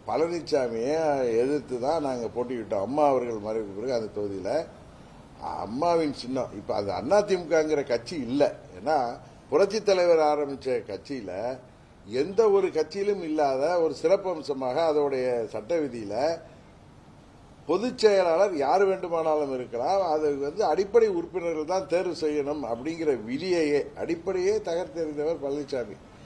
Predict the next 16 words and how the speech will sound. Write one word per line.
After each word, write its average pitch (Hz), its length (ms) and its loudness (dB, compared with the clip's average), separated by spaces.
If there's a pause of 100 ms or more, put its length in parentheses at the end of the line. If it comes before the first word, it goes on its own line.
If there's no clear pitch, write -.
(120)
இன்னொன்னு 202 300 2
பொதுச் 196 280 4
செயலாளர் 208 480 4
தே-, 165 640 2
வேட்பாளர் 170 560 2
வந்து 160 380 2
நிறைய 156 260 4
கண்டிஷன் 165 420 -2
போட்டு 143 200 0
வச்சிருக்காரு, 104 400 -8
யாரும் 123 260 -2
நிக்க 117 160 -8
முடியாம. 104 340 -8 (300)
அதனால 160 280 -2
அதிமுக 185 520 0
இல்ல. 147 180 2